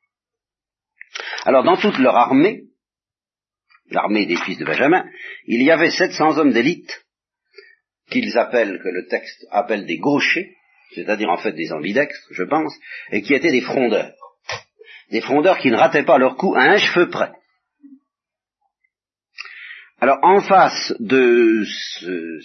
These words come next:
ces guerriers d'élite, mais qui étaient tout de même en nombre limite, limité, euh, du côté d'Israël, il y avait quatre cent mille hommes. Ça me paraît beaucoup. Une fois, je pense qu'il faudrait atténuer un peu. Bon,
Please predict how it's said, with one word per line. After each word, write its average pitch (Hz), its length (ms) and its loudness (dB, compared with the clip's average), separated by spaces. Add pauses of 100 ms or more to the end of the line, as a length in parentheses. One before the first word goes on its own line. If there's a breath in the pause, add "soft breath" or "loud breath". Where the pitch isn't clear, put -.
ces 87 120 -12
guerriers 92 360 -4
d'élite, 98 380 -8
mais 76 80 -12
qui 95 100 -10
étaient 85 160 -10
tout 71 80 -20
de 90 60 -6
même 87 100 -6
en 82 80 -4
nombre 78 240 -4
limite, 101 400 -4
limité, 131 600 -4 (800 soft breath)
euh, - 180 -6 (140)
du 143 160 -2
côté 147 260 0
d'Israël, 156 480 2
il 113 140 0
y 120 80 0
avait 151 160 0
quatre - 240 -4
cent 165 160 2
mille 101 160 2
hommes. - 180 -4 (1400 soft breath)
Ça 123 120 -2
me 117 60 0
paraît 131 220 2
beaucoup. 104 400 -4 (580)
Une 78 220 -14
fois, 95 180 -8
je - 60 -14
pense - 240 -8
qu'il 78 140 -16
faudrait 73 280 -8
atténuer 78 380 -12
un 71 80 -14
peu. - 100 -20 (1200 loud breath)
Bon, - 100 -6